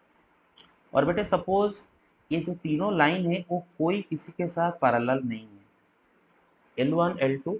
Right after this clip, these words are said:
एल टू, एल थ्री, एल वन, एल थ्री, ये के-, ये अपने साथ पैरेलल नहीं, ये मतलब किसी के साथ पैरेलल नहीं हो रहे हैं, ठीक है ना।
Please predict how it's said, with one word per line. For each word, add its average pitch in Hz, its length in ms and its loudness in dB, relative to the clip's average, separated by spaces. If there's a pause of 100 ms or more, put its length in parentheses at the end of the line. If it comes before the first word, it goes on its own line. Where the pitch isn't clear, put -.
एल 135 200 2
टू, 156 180 -4
एल 131 160 0
थ्री, 185 280 -6
एल 135 140 2
वन, 139 240 2
एल 123 120 0
थ्री, 113 220 -8 (280)
ये 170 80 -4
के-, 156 380 -2 (180)
ये 165 240 -2
अपने 139 260 -2
साथ 151 180 -2
पैरेलल 117 440 0
नहीं, 117 180 -4 (140)
ये 127 100 4
मतलब 143 380 -2
किसी 135 200 -6
के 147 120 -2
साथ 143 180 -2
पैरेलल 113 480 -2 (260)
नहीं 123 260 4
हो 101 120 -8
रहे 101 160 -10
हैं, 98 80 -18 (220)
ठीक - 120 -10
है 269 80 0
ना। - 80 -2